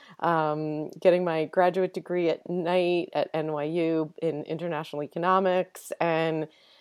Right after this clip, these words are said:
but there was always, like, this churning in my soul, like, even back in my twenties, right? Like, it was just like, I would go around, I w-, actually, I was a credit analyst at Moody's Investor Services, and I would look at the thirty-year-olds, right, at the time, and I'd be like,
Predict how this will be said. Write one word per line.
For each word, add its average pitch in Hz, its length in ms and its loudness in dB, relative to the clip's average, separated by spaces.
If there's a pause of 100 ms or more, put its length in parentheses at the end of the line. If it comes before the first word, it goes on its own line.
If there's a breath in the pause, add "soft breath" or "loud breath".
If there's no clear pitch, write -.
(200 soft breath)
but 214 200 8
there 254 120 8
was 226 120 2
always, 311 400 4
like, 220 200 0
this 185 280 -4
churning 214 520 0
in 175 80 0
my 156 140 -2
soul, 185 580 2
like, 175 200 4
even 202 220 0
back 170 320 0
in 175 80 -2
my 156 140 -4
twenties, 120 640 -8
right? 151 240 0
Like, 160 200 0 (360 soft breath)
it 180 60 -2
was 190 120 0
just 190 180 -8
like, 170 300 0 (460)
I 220 100 6
would 233 140 4
go 233 200 6
around, 220 380 2
I 170 40 0
w-, 170 200 0
actually, 196 300 0
I 190 160 0
was 180 120 -2
a 180 40 -2
credit 214 300 -2
analyst 185 380 0
at - 120 0
Moody's 170 680 0 (680)
Investor 165 400 0
Services, 165 520 -6
and 175 80 -2
I 175 120 4
would 170 120 2 (320 soft breath)
look 269 140 6
at 381 80 10
the 285 80 0
thirty-year-olds, 170 800 2
right, 170 140 4
at 175 100 -2
the 175 60 -10
time, 165 300 -2
and 160 80 -4
I'd 156 100 -8
be 160 40 -6
like, 143 200 -2